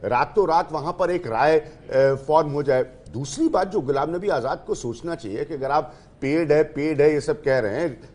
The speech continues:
राजनीति मत करिए। फिर पेड क्या, जनार्दन द्विवेदी से लेकर, ज्योतिरादित्य सिंधिया से लेकर, दीपेंद्र हुडा से लेकर मिलिंद देवरा तक की opinion थी।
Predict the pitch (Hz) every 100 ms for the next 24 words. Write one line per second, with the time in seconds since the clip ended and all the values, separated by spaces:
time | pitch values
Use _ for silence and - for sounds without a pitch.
0 | - 131 147 208 214 190 160 190 185 156
1 | 147 170 - - - - 151 185 190 185
2 | 190 185 147 139 139 131 175 160 151 151
3 | 160 170 175 151 156 175 135 135 139 156
4 | 156 135 160 151 147 143 160 151 147 147
5 | 147 160 - - - - 135 151 156 165
6 | 113 131 156 170 160 143 147 156 160 127
7 | 143 151 127 156 190 214 233 208 208 214
8 | 226 220 - 104